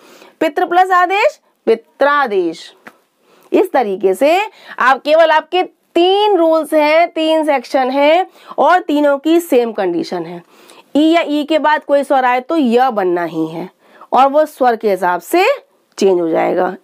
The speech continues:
या हो, ये हो, यू बने, है ना। और ऐसे ऊ या ऊ के बाद कोई स्वर आए तो व तो बनना ही है, लेकिन व के साथ जो स्वर होगा उस हिसाब से उसको बोलेंगे हम वू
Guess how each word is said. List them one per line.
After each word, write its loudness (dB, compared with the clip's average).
या 4
हो, -2
ये 2
हो, -2
यू 2
बने, -2
है 0
ना। 0
और 2
ऐसे -2
ऊ 2
या 2
ऊ 2
के 0
बाद 2
कोई 0
स्वर 0
आए 0
तो -2
व 2
तो -2
बनना 0
ही 2
है, 0
लेकिन 0
व 2
के -4
साथ 2
जो 2
स्वर -2
होगा 0
उस 0
हिसाब -2
से -4
उसको -4
बोलेंगे 0
हम 0
वू 0